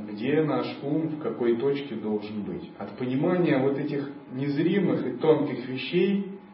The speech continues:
э, как бы зависит наше дальнейшее прозрение. Просветление — вещь тонкая, архитонкая, ничего грубого.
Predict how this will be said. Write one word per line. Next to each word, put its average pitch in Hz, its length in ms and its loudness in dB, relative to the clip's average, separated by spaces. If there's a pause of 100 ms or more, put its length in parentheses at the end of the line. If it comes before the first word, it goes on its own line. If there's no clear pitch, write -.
(220)
э, 98 200 -14
как 120 200 -6
бы 120 80 -4
зависит 135 680 0
наше 135 400 0
дальнейшее 107 680 -2
прозрение. 95 760 -8 (880)
Просветление — 139 800 2
вещь 131 320 0
тонкая, 98 500 -2 (420)
архитонкая, 92 880 -4
ничего 123 420 -2
грубого. 90 540 -6